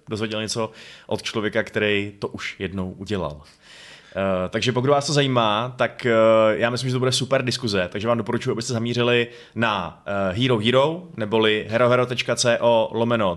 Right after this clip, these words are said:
tam a zase zpátky. Za čtyři eura měsíčně máte přístup ke všem našim bonusovým epizodám, k tomu, co se povídáme s Lukášem, k tomu, co probíráme s našima hostama, takže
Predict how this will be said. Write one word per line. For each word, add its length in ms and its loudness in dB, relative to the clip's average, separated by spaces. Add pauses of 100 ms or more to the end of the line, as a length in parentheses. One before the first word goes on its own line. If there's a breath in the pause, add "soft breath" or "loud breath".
tam 160 -2
a 40 -4
zase 180 -6
zpátky. 560 -2 (340 loud breath)
Za 340 2
čtyři 320 -2
eura 220 2
měsíčně 440 -4
máte 260 0
přístup 300 -10
ke 100 -2
všem 200 -4
našim 220 -4
bonusovým 280 -4
epizodám, 500 0
k 60 -18
tomu, 160 -6
co 100 -8
se 80 -8
povídáme 300 -4
s 40 -6
Lukášem, 580 -2 (340 loud breath)
k 80 -14
tomu, 160 0
co 80 -8
probíráme 680 0
s 320 2
našima 280 -2
hostama, 480 0
takže 440 0